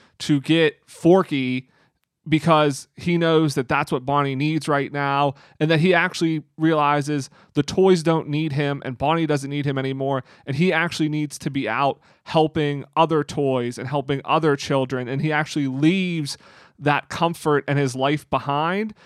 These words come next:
that at the, in the first movie, he wanted to fight to keep that, and that's the only life he could see, that he kind of grew and realized that there's so much more. And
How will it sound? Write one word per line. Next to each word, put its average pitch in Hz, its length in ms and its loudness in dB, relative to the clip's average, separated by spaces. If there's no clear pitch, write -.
that 147 280 2
at 156 180 0
the, 156 280 -4
in 165 160 2
the 147 80 2
first 190 380 2
movie, 151 500 0
he 190 160 6
wanted 226 180 4
to 156 60 4
fight 202 380 2
to 160 100 -4
keep - 440 -2
that, 123 440 0
and 143 360 0
that's 175 240 0
the 185 200 -4
only 175 280 4
life 151 300 0
he 160 120 2
could 127 160 -4
see, 170 400 -2
that 131 180 -2
he 160 160 -2
kind 180 240 -2
of 131 160 -2
grew 160 300 6
and 139 180 -2
realized 143 760 2
that 143 140 0
there's 151 200 2
so 165 180 2
much 151 200 -2
more. 165 260 4
And 151 220 -2